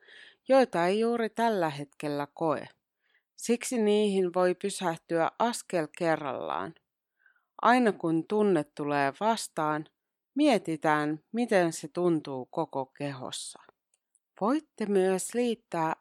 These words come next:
omia havainnointeja eri tunnetiloista. Tarkkailla esimerkiksi kasvoja, kuten silloin kun on iloinen, kulmakarvat nousevat ja silmät ovat isommat ja hampaat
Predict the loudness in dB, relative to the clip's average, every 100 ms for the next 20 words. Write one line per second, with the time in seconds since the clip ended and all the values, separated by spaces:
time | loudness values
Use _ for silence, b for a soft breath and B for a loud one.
0 | -2 0 2 2 0 0 -2 -4 -2 -2
1 | 0 -2 -2 -4 -6 -6 -4 -6 -4 -2
2 | -2 -6 -6 -4 -2 -4 -8 _ -10 -8
3 | -8 -8 -12 -12 -14 _ b b b b
4 | _ 2 4 4 2 2 4 2 0 0
5 | 0 0 -2 -4 -8 -10 -8 -8 2 2
6 | 2 -2 -4 -2 0 -2 -4 _ _ _
7 | _ _ _ -8 0 2 4 2 2 2
8 | 2 0 0 -2 0 -2 -2 0 0 2
9 | 0 0 0 -2 -6 B B B B B
10 | B 0 2 4 2 2 0 0 -2 -2
11 | 0 2 2 -2 -2 0 0 -2 -2 0
12 | 0 -2 0 0 -2 -4 -4 -2 -4 -4
13 | -4 -2 -4 -2 -2 -4 -4 -2 -2 -2
14 | -2 -4 -4